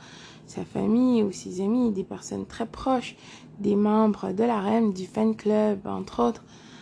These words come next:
Le but de tous ces gens, d'accord, c'est de te détruire. N'oublie pas, l'objectif aussi, c'est de diviser pour mieux régner. Toujours. Donc, de ce fait,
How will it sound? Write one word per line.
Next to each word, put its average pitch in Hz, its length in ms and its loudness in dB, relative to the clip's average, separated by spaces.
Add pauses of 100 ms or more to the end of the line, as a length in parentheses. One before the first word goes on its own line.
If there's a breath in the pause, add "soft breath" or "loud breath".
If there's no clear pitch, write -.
(500 loud breath)
Le 190 220 2
but 226 300 4
de 196 140 -4
tous 247 200 -4
ces 214 260 0
gens, 196 380 0
d'accord, 220 540 0
c'est - 240 -6
de 180 140 -6
te - 180 -8
détruire. 202 400 -2
N'oublie 190 300 -2
pas, 247 540 2
l'objectif 202 680 -4
aussi, 208 260 -6
c'est 190 260 -10
de 185 120 -4
diviser 214 440 0
pour 185 280 -4
mieux 220 200 0
régner. 202 520 -2 (1080 loud breath)
Toujours. 220 400 2 (1200)
Donc, 233 340 6 (320)
de 226 120 0
ce 285 160 2
fait, 285 300 2